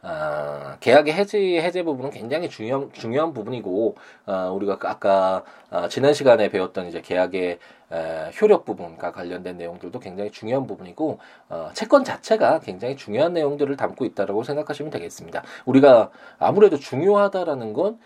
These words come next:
우리가 많이 사용을 하고, 어, 우리가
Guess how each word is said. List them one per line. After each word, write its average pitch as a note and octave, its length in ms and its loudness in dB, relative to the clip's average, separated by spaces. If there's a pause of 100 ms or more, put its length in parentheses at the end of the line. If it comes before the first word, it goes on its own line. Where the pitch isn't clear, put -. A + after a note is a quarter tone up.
(140)
우리가 B2+ 300 0
많이 A2 800 -2
사용을 E3 500 -2
하고, D#3+ 440 0 (260)
어, F2+ 240 -4
우리가 A2+ 440 0